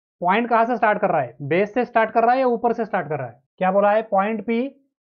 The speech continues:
initially at apex and reaches base"। बाद में बेस की तरफ पहुंच रहा है, मतलब पॉइंट पी ऊपर से शुरू कर रहा है, तो हमें लाइंस की नंबरिंग भी ऊपर से शुरू करनी पड़ेगी,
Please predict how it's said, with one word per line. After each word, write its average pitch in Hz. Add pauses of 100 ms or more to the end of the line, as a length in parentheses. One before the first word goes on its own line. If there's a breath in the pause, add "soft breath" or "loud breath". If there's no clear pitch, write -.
initially 240
at 240
apex 202 (1400)
and 175
reaches 240 (500)
base"। 180 (1300)
बाद 170
में 240
बेस 240
की 240
तरफ 240
पहुंच 196
रहा 175
है, 165
मतलब 185
पॉइंट 214
पी 254
ऊपर 240
से 247
शुरू 233
कर 196
रहा 160
है, 123 (360)
तो 190
हमें 226
लाइंस 214
की 262
नंबरिंग 240
भी 262
ऊपर 247
से 240
शुरू 220
करनी 196
पड़ेगी, 147